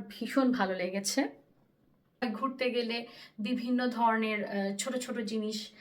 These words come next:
সাথে করে নেওয়া লাগে। তো এই বক্স, ওই বক্স বা, আহ, এই ব্যাগ, ওই ব্যাগ ছোট ছোটভাবে রাখতে গেলে দেখা যায় অনেক সময় হারিয়ে যায় বা প্রয়োজনের সময় পাওয়া যায় না।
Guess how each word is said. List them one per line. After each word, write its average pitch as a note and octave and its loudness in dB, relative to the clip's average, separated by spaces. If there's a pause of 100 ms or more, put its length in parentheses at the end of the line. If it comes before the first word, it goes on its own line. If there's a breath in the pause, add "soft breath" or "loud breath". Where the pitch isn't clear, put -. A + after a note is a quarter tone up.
(200 loud breath)
সাথে A#3 -2
করে A3 0
নেওয়া G#3 2
লাগে। F#3+ -2
তো A#3 -4 (180 loud breath)
এই A#3 -2
বক্স, A3+ 4
ওই A3+ 2
বক্স G#3+ 2
বা, G3 2 (340 loud breath)
আহ, F#3+ -2 (220)
এই B3+ 2
ব্যাগ, G#3 4
ওই A3 4
ব্যাগ G3+ 2 (880)
ছোট D4+ -8
ছোটভাবে C4+ 4
রাখতে A#3 6
গেলে A3+ 0
দেখা A3 2
যায় A3+ 2
অনেক A3 0
সময় A3+ -2
হারিয়ে G#3 2
যায় G3+ 2
বা G3 0
প্রয়োজনের A3+ -2
সময় G#3+ -4
পাওয়া A#3 6
যায় G3 0
না। G3 -4